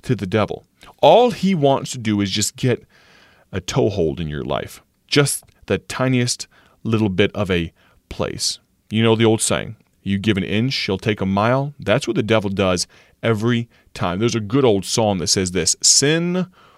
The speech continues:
will take you further than you wanted to go.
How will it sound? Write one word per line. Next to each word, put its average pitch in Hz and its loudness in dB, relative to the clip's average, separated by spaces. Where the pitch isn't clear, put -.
will 107 0
take - 0
you 117 -2
further 107 -2
than 92 -2
you 95 -2
wanted 95 -2
to 90 -4
go. 85 -6